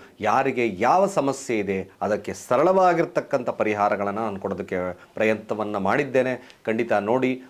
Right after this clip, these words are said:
ಅದನ್ನು ನೀವು ಉಪಯೋಗಿಸ್ಕೊಳ್ತಕ್ಕಂಥದ್ದು ಭಾಳ ಮುಖ್ಯ ಆಗುತ್ತೆ. ಮೊದಲು ಇವತ್ತಿನ ದಿನದ ಪಂಚಾಂಗವನ್ನು ಪಠಣೆ ಮಾಡ್ತಕ್ಕಂಥ ಕೆಲಸವನ್ನು ಮಾಡೋಣ. ಷಷ್ಠಿ ತಿಥಿ ಇರ್ತಕ್ಕಂಥದ್ದು, ಶುಕ್ಲ ಪಕ್ಷ, ಅತಿಗಂಡ ಯೋಗ, ತೈತುಲ ಹಾಗೆ ಗರಜಕರಣ ಇರ್ತಕ್ಕಂಥದ್ದು.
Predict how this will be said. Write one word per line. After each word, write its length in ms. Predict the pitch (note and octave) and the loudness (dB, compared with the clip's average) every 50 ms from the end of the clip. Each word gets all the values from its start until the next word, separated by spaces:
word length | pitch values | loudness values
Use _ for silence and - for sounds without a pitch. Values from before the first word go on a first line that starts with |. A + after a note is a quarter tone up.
| _ - | _ -6
ಅದನ್ನು 420 | G2 G2+ G#2 G2 F#2+ F#2 F2+ F#2 | -6 -4 -4 -4 -4 -4 -6 -6
ನೀವು 160 | G#2 G#2+ G2+ | -6 -6 -6
ಉಪಯೋಗಿಸ್ಕೊಳ್ತಕ್ಕಂಥದ್ದು 1040 | F#2+ - C3+ B2 C#3 B2+ - - - B2 A2+ - A#2 A2 - - G#2+ F#2+ A2 B2+ D#3 | -6 -6 0 0 0 0 0 -2 -4 -4 -2 -2 -6 -8 -6 -8 -6 -6 -4 -6 -2
ಭಾಳ 180 | C3 G#2 G2 F#2 | 0 2 2 2
ಮುಖ್ಯ 340 | F2 F2 E2+ - - - D#2+ | 0 -2 -6 -10 -6 -6 -6
ಆಗುತ್ತೆ. 320 | - - - _ - - _ _ _ _ _ - - - - _ _ | -6 -6 -12 _ -20 -20 _ _ _ _ _ -20 -20 -20 -20 _ _
ಮೊದಲು 320 | B2+ D#3+ G#3+ G#3 C4 B3 A3+ | 2 2 4 4 4 4 4
ಇವತ್ತಿನ 420 | F3 C#3+ C3 C3+ C3 - B2+ A#2 | 4 4 2 0 0 0 0 0
ದಿನದ 500 | A2+ C3 C#3 D#3+ C#3+ B2 G#2+ G2 F2 - - _ _ | 2 0 0 2 4 4 2 2 0 -4 -14 _ _
ಪಂಚಾಂಗವನ್ನು 840 | - A#2 A2+ A#2+ A#2 - - A#2+ A#2+ A#2+ A2+ G#2 G2+ G2+ F#2+ F#2+ F#2 | -2 -2 -2 -2 -4 0 0 2 2 2 0 0 0 0 0 -2 -4
ಪಠಣೆ 340 | F2+ - - A2 F#2+ G2+ G2 | -4 -4 -4 -2 -2 -2 -2
ಮಾಡ್ತಕ್ಕಂಥ 560 | F2+ F2+ F2 - - F2 - - F2 D#2 - | -2 -4 -6 -6 -8 -12 -6 -6 -6 -6 -6
ಕೆಲಸವನ್ನು 500 | F2+ - G2 F2+ F2 - G2+ G2 G2 G2 | -4 -2 -2 -4 0 0 -2 0 0 -2
ಮಾಡೋಣ. 260 | F#2+ F#2+ F#2+ F#2+ G2 G2+ G#2 G#2 - - - - - - | -2 -2 -2 0 0 -2 -4 -4 -8 -18 -20 -20 -10 -4
ಷಷ್ಠಿ 340 | - C3 B2+ - - F3 D#3 | -4 -4 -4 -2 -4 -4 -4
ತಿಥಿ 260 | D#3 A2 G2 - G2+ | -4 -6 -8 -6 -8
ಇರ್ತಕ್ಕಂಥದ್ದು, 1000 | F#2 - - - F2 - - F#2+ F2 E2+ G2+ F#2+ G2 B2 C3 C3+ - - - _ _ - - _ - | -8 -6 -8 -10 -10 -6 -6 -6 -4 -4 -6 -2 -2 -2 -2 -2 -6 -18 -20 _ _ -20 -20 _ -10
ಶುಕ್ಲ 260 | - D3+ - - C#3+ | -10 -6 0 0 0
ಪಕ್ಷ, 340 | - - G2 - - - G2+ F2+ F2 E2+ - _ _ - | 0 0 -4 -4 -6 -4 -2 -2 -2 -2 -6 _ _ -8
ಅತಿಗಂಡ 420 | G#2+ - D3+ C#3 D#3 E3 E3+ D#3 | -6 -4 -2 -2 0 -2 0 0
ಯೋಗ, 360 | D3+ A2+ F#2+ F#2+ F#2 E2+ - F#2 F2+ F2 E2+ E2+ _ _ _ _ - - - - _ - | 0 0 2 0 0 -2 -2 -6 -8 -8 -8 -12 _ _ _ _ -20 -20 -20 -20 _ 0
ತೈತುಲ 400 | D3 E3+ G3 F#3 - F3 C#3+ B2 | 2 2 2 2 0 2 4 4
ಹಾಗೆ 420 | G#2+ F#2+ F#2 F#2+ F#2 F2+ F2 F2 | 2 4 2 0 0 0 -2 -4
ಗರಜಕರಣ 600 | F2 F#2 A2 B2 C#3+ C#3 D3 C#3+ - G2+ F#2 F2 | 0 0 2 2 2 0 -2 -2 0 -2 -2 -2
ಇರ್ತಕ್ಕಂಥದ್ದು. 840 | F2 E2+ E2 - - E2 - - - D#2 D2 - E2 - - - | -2 -6 -6 -8 -12 -14 -14 -12 -14 -14 -12 -14 -18 -18 -18 -20